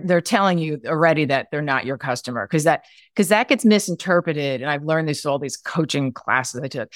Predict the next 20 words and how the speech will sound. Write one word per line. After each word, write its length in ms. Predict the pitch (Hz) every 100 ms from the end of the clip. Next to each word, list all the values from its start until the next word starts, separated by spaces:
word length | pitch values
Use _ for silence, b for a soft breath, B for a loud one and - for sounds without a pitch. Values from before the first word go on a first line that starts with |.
| - -
That 100 | 196
gets 180 | 220 226
misinterpreted 640 | 208 180 - 180 175 151
as, 160 | 139 -
"Oh, 240 | 226 202
it's 160 | 143 -
gonna 200 | 185 160
sell." 320 | - 180 127 -
No, 160 | 254
that 160 | 254 160
person 300 | 330 339 262
just 180 | 220 -
said, 140 | 208
"Oh, 100 | 190
I 120 | 190
think 220 | 185 202 175
you 60 |
can 140 | 160 156
sell 320 | 160 156
it," 80 | 110